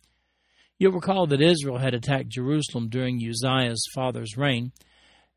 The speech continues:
and had broken down a large section of the Jerusalem wall. We see that account in Second Kings chapter fourteen and Second Chronicles chapter twenty-five. Azariah rebuilt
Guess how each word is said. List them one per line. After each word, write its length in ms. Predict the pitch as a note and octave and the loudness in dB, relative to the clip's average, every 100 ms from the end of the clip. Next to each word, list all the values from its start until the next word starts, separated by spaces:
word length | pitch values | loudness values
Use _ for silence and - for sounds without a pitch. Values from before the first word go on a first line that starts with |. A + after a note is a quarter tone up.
| - | -2
and 200 | D3 D3 | 2 2
had 180 | B2+ A#2+ | 0 2
broken 460 | D#3+ F3 E3 D3 | 4 4 2 2
down 360 | D3+ E3+ E3 C#3 | 4 4 4 2
a 120 | A#2 | -2
large 480 | A#2 A#2+ D3 E3 D3 | -2 -2 0 0 -2
section 420 | - E3+ - C#3 | 0 0 -2 -6
of 60 | B2 | -6
the 80 | |
Jerusalem 580 | A#2+ B2+ C#3+ C#3+ - B2 | -4 -2 -2 -2 -4 -4
wall. 460 | C#3 D3 - - - | -2 -2 -2 -8 -10
We 160 | A2+ A#2 | -6 -4
see 220 | - B2+ | -2 0
that 160 | B2 | 0
account 360 | A#2+ - A#2+ A2+ | -2 -4 -4 -4
in 80 | A2 | -4
Second 480 | - A#2+ B2 A2+ - | -4 -4 -6 -8 -6
Kings 300 | B2+ A#2+ - | -6 -4 -6
chapter 300 | A#2+ A#2 A2+ - | -8 -8 -14 -12
fourteen 540 | A#2+ A#2 - C3 A#2 - - - _ _ B2+ | -12 -10 -4 -2 -4 -8 -20 -20 _ _ -6
and 140 | A#2 | -4
Second 360 | - B2 A#2+ A#2 | -2 -2 -4 -8
Chronicles 420 | B2+ A#2+ A#2+ A2+ | -6 -6 -6 -10
chapter 300 | - A#2 - | -6 -8 -8
twenty-five. 920 | - B2+ A2+ G#2 D3 A#2+ - - - _ _ _ _ _ _ _ - | -12 -8 -8 -4 -2 -2 -4 -14 -20 _ _ _ _ _ _ _ 0
Azariah 680 | D3+ E3+ D3 D3 E3 F3 C3+ | 6 6 6 4 4 4 4
rebuilt 460 | C3 D3 C3 E3+ | 2 0 2 0